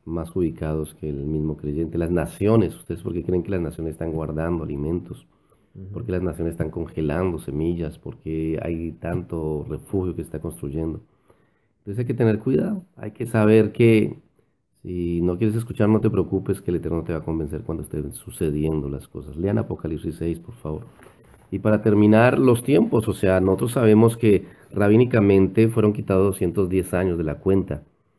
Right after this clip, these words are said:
Speaker 1: Hoy en día los rabinos ya lo están hablando. Aquí en Israel con varios rabinos lo, se lo he escuchado. Se le pregunta, "Rabino, ¿por qué se quitaron doscientos diez de la, años de la cuenta real de, de, de la Torá?".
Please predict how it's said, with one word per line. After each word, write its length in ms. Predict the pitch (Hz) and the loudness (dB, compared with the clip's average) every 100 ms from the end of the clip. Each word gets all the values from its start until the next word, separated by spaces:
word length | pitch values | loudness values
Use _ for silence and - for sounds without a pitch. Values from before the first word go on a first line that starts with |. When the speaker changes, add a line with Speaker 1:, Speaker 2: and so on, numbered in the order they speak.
| _ _ _ _ _ _ _ _ _ | _ _ _ _ _ _ _ _ _
Speaker 1:
Hoy 140 | 98 101 | -6 0
en 140 | 110 | 4
día 180 | 110 113 | 6 6
los 140 | 110 | 6
rabinos 320 | 95 90 92 95 | 6 4 4 4
ya 80 | |
lo 80 | 98 | 2
están 200 | 92 92 | 2 0
hablando. 560 | 85 80 76 76 85 - | 0 0 0 -2 -4 -6
Aquí 180 | 82 - | -10 -4
en 80 | 87 | -4
Israel 380 | 87 82 78 - | -2 -2 -4 -4
con 180 | 82 | -6
varios 280 | 78 82 85 | -4 -4 -4
rabinos 460 | 85 78 76 78 - | -4 -2 -2 -6 -10
lo, 240 | 80 78 - | -12 -10 -12
se 120 | - | -8
lo 120 | 76 76 | -4 -4
he 40 | |
escuchado. 560 | 73 - - 76 82 120 - - - | -6 -16 -10 -8 -8 -10 -14 -14 -8
Se 40 | |
le 60 | 82 | -4
pregunta, 400 | 82 80 82 90 | -2 -4 -4 -4
"Rabino, 400 | 90 120 113 - | 0 0 0 -2
¿por 140 | - | -8
qué 320 | - 113 120 | -2 0 0
se 120 | 117 | -4
quitaron 380 | 117 - 90 98 | -8 -6 -2 -2
doscientos 400 | 90 87 78 85 | -4 -4 -4 -2
diez 160 | 87 85 | -2 -2
de 80 | 85 | -2
la, 320 | 82 78 - _ _ _ - | -2 -4 -10 _ _ _ -10
años 340 | 82 87 90 | -4 -2 -2
de 80 | 85 | -2
la 160 | 78 | -4
cuenta 300 | - 80 85 | -4 -4 -4
real 440 | 85 82 76 73 71 | -4 -2 0 -2 -2
de, 300 | 76 73 - | -4 -6 -4
de, 140 | 82 | -4
de 180 | 76 82 | -4 -4
la 200 | 73 - | -6 -6
Torá?". 320 | 71 73 73 | -6 -4 -6